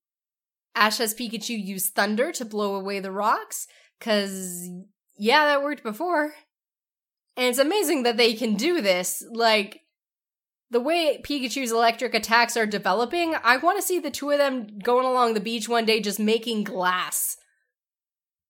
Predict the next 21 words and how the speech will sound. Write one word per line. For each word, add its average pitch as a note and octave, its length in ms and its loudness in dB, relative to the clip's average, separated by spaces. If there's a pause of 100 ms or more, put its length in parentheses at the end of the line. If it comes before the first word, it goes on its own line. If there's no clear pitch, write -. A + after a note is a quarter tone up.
But B3 140 2
using G4 380 0
Thunder D4 320 2
in B3 100 4
this G#3+ 180 0
way G#3+ 380 2
expends G#3+ 540 0
a G#3+ 80 0
lot G3+ 240 2
of G3 80 -2
energy, G3+ 400 -2
so G#3 160 -6
Pikachu's D#4 560 -4
looking B3+ 360 -6
kind A3+ 300 -2
of G3+ 140 -6
rough G#3 340 0
when G3 140 -4
it's G3 180 -6
free G3+ 240 -4
again, F3+ 400 -6